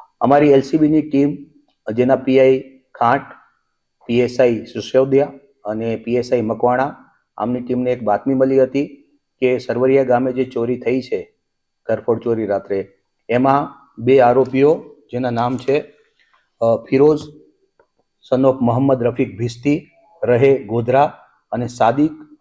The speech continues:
son of <coughs> મોહમ્મદ રફીક ભિસ્તી, આ પણ રહે ગોધરા, આ બંને, અ, ઈસમોએ આ ચોરી કરેલી છે.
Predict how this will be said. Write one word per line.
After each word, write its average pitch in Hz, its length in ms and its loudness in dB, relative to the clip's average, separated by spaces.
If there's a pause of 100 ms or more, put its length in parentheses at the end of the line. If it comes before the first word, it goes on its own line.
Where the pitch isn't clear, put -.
(300)
son 127 160 0
of 143 160 2 (440)
<coughs> - 460 -10
મોહમ્મદ 127 360 0
રફીક 123 300 -4
ભિસ્તી, 113 460 -8 (500)
આ 117 100 4
પણ 131 200 -2
રહે 127 200 0
ગોધરા, 120 300 -2
આ 127 260 0
બંને, 127 520 -4 (520)
અ, 110 60 0 (760)
ઈસમોએ 127 680 -2
આ 117 100 2
ચોરી 123 300 -4
કરેલી 127 440 0
છે. 139 200 0